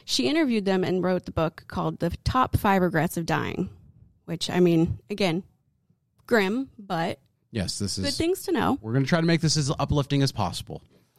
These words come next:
Speaker 1: So with that, the number one, "I wish I'd had the courage to live a life true to myself, not the life others expected of me."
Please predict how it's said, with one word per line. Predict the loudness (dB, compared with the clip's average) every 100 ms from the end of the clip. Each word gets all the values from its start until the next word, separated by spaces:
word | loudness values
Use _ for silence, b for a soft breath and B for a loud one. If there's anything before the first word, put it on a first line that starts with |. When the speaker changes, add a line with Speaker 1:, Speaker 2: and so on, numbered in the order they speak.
| _
Speaker 1:
So | -4 0
with | 0 2
that, | 0 0 0
the |
number | 2 4 4
one, | 2 0 -4 B B B B _
"I | -2
wish | 0 0 0
I'd | 0
had | 0 0
the |
courage | -4 -2 -2 -2 -4
to | -2
live | 2 2 0 -4
a | -2
life | 0 0 -4
true | -2 0
to | 2 2
myself, | 2 2 0 0 -2
not | -2 0 0
the | 0
life | 0 -2 -2
others | -2 -2 -2
expected | -4 -4 -4 -6
of | -10 -12
me." | -12